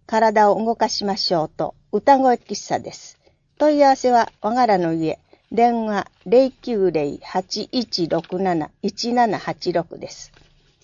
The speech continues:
貨幣微笑みの輪では十月三日木曜日と十一月七日木曜日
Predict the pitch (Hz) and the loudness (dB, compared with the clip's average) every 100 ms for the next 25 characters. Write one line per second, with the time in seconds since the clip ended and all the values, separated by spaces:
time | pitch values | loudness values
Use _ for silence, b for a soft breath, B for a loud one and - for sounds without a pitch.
0 | _ _ _ _ _ _ _ _ - 277 | _ _ _ _ _ _ _ _ -4 -2
1 | 285 180 - - 185 247 240 226 220 208 | 2 0 0 -4 0 2 2 2 -2 -2
2 | 190 196 180 170 165 - b b - 214 | 0 0 0 -2 -2 -4 b b -8 0
3 | 269 247 233 - 180 190 190 _ 180 - | 2 4 2 0 -2 -2 -4 _ -4 -2
4 | - 185 190 247 240 196 - 151 - 170 | -2 -2 -2 0 2 2 -2 -4 0 -2
5 | - 175 254 262 240 226 214 - 147 180 | -4 -4 0 0 -2 -2 -2 -2 -4 -4
6 | 180 - 147 170 165 208 190 175 151 - | -6 -8 -8 -6 -4 -2 0 -2 -8 -14